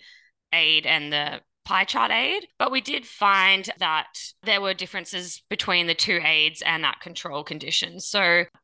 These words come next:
participants in the frequency and pie chart aids were less likely to say that the mother used cocaine than the control group, and more likely to believe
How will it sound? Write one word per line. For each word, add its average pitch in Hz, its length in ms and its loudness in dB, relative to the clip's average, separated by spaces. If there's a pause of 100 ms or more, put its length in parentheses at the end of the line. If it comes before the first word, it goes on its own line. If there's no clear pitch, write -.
participants 226 680 -2
in 185 240 0
the 170 120 -2
frequency 196 600 -2
and 185 140 -6
pie 226 180 0
chart 220 260 0
aids 185 400 2
were 175 440 2 (520)
less 208 500 0
likely 254 720 -6 (180)
to 185 500 0 (260)
say 185 440 2
that 220 160 -8
the 190 80 -4
mother 185 220 -2
used 185 340 -6
cocaine 190 580 -2
than 190 160 -6
the 175 80 -2
control 185 440 -4
group, 202 320 -4 (420)
and 202 260 2
more 196 300 2
likely 170 800 4
to 160 440 0 (220)
believe 170 640 0